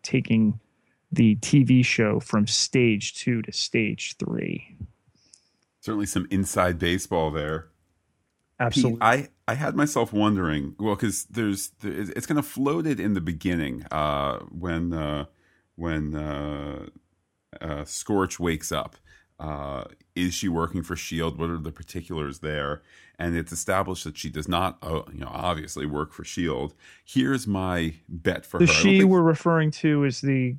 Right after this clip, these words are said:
Speaker 1: girl in the flower dress?
Speaker 2: Uh, yes, Raina.
Speaker 1: Okay.
Speaker 2: Um, I, I apologize there. Um, I don't think this is quite a level seven, you know, uh, supposition here, but, but here's my bet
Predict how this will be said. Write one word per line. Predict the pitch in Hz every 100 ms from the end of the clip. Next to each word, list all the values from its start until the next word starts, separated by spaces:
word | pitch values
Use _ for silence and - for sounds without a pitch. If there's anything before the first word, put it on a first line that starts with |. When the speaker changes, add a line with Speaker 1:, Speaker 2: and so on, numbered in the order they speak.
| - 170
Speaker 1:
girl | 143 139
in |
the | 131
flower | 147 135 131
dress? | 131 131 131 - _ _ _ _ _ _ _ _ -
Speaker 2:
Uh, | 104 107
yes, | 95 - 92
Raina. | 90 76 58
Speaker 1:
Okay. | 127 107 95 _ _ _ - - -
Speaker 2:
Um, | 92 80 73
I, | 82
I | 78 73
apologize | 76 67 64 69 71 -
there. | 57 - _ _ _ -
Um, | 92 87 82 80 78 - _ _ _ -
I | 120
don't | 131
think | 110
this | - 90
is | 80
quite | - 90 78 -
a |
level | 82 90 78 76
seven, | - 78 73 65 60 -
you | 80
know, | 73 76 -
uh, | 76 73
supposition | - 85 80 87 82 78
here, | 82 69
but, | 76 82 -
but | 78
here's | 90 90
my | 90 73
bet | 71 95 - -